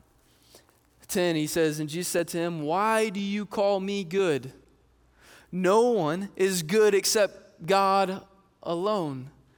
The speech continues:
Jesus answers it perfectly. He's like, "Who, do good people go to heaven? No one is good.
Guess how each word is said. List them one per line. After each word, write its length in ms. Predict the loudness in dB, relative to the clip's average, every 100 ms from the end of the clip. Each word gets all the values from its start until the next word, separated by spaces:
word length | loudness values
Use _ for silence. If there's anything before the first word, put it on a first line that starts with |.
| _ _ _ _ _ _
Jesus 300 | -10 -6 -2
answers 400 | -2 -4 -6 -6
it 140 | -6
perfectly. 580 | -6 -6 -8 -6 -6 -6 -12 _ _ _ _ _
He's 320 | -4 -4 -2
like, 120 | -6 -8 -18 _ -20 -20 _ _ _ _ _ _ _ _ _
"Who, 180 | -8 -8 -10 _ _ _ _ -18 -10
do 240 | -6 -6
good 340 | -8 -4 -4 -2
people 400 | -6 -6 -8 -10 -20 -8
go 100 | -6
to 40 |
heaven? 340 | -2 -4 -6 -14 _ _ _ _ _ _ _ _ _ _ _ -8
No 220 | -4 -2
one 300 | -2 -4 -4
is 180 | -6 -10
good. 420 | -6 -4 -6